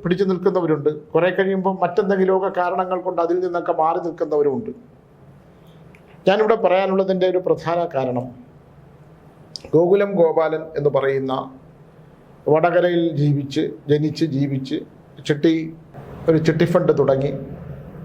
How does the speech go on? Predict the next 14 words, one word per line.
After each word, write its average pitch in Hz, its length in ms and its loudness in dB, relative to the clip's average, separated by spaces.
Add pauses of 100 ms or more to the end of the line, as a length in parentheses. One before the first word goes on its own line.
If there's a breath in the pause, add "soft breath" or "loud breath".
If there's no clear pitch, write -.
(440 loud breath)
അത് 165 140 6 (180)
ബിസ്-, - 280 0 (120)
ബോംബെയിലേക്ക് 165 580 4
മാറി, 135 300 0
പിന്നെ 160 240 2
വിസ്തൃതമായി 165 680 2
വ്യാപിച്ച് 147 480 0 (1080)
ലോകത്താകമാനം 190 1080 2
എല്ലാവർക്കും 185 540 0 (100)
അറിയാവുന്ന 180 460 2 (100)
തരത്തിലുള്ള 160 540 0 (100)
ഒരു 160 160 -2 (400)
ചിട്ടി 170 300 4
കമ്പനി 185 300 4